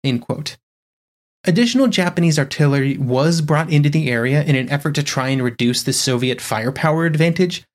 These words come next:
but even pulling guns in from the Kwantung Army would prove to be insufficient. As one Japanese soldier would later recount, quote, "Enemy guns would attack us in succession against targets from our left and to our right.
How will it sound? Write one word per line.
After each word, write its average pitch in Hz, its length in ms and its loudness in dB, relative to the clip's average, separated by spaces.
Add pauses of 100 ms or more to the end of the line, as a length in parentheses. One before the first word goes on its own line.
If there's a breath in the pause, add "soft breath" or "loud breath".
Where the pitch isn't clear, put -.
(140)
but 170 140 -2
even 208 300 2
pulling 190 360 2
guns 156 320 2
in 143 160 4
from 143 140 0
the 139 100 0
Kwantung 139 640 -2
Army 151 400 0 (180)
would 160 160 2
prove 196 300 0
to 185 100 0
be 190 180 -2
insufficient. 127 720 -2 (440)
As 160 180 2
one 185 240 4
Japanese 175 480 0
soldier 139 420 -2
would 123 140 -2
later 127 240 -2
recount, 131 560 0
quote, 156 300 0 (260)
"Enemy 233 280 4
guns 190 460 2
would 147 100 2
attack 165 480 -2
us 170 140 -2
in 160 180 2
succession 160 640 -2 (180)
against 151 340 0
targets 170 440 0 (360)
from 135 140 2
our 123 100 0
left 160 420 -2
and 131 140 -2
to 120 140 -4
our 110 100 -4
right. 147 340 -2